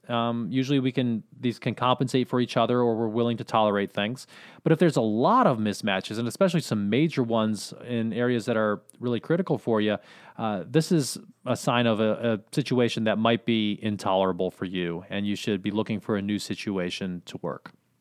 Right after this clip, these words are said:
In addition to this burnout assessment, I think it's also just important to look at some of these different symptoms that you may have. So you may have some of these physical symptoms due to the stress of the situation, some of, you know, issues related to, you know, not sleeping well,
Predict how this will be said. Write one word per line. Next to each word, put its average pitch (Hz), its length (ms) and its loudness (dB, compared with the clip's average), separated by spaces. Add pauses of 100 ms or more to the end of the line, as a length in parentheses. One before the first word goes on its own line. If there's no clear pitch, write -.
(520)
In 180 100 6
addition 285 360 6
to 196 100 8
this 165 420 4
burnout 151 480 6
assessment, 127 720 2
I 143 60 -4
think 190 160 4
it's 165 100 4
also 185 260 4
just 160 220 2
important 147 400 2
to 139 60 2
look 131 280 4
at 147 140 4
some 151 160 2
of 139 80 4
these 120 140 2
different 131 280 0
symptoms 156 420 2
that 113 40 -2
you 101 140 2
may 95 160 0
have. 85 340 -6
So 147 340 6 (240)
you 160 160 6
may 185 140 8
have 202 180 8
some 185 140 4
of 170 40 4
these 143 140 2
physical 180 360 2
symptoms 120 420 0
due 123 220 2
to 131 80 4
the 120 100 -4
stress 143 400 2
of 139 80 0
the 127 60 -4
situation, 131 640 0 (140)
some 135 200 2
of, 127 300 4
you 120 100 -2
know, 117 220 4
issues 147 340 2
related 135 360 4
to, 131 120 0
you 113 160 2 (200)
know, 104 100 -2
not 110 320 2
sleeping 135 480 2
well, 87 320 0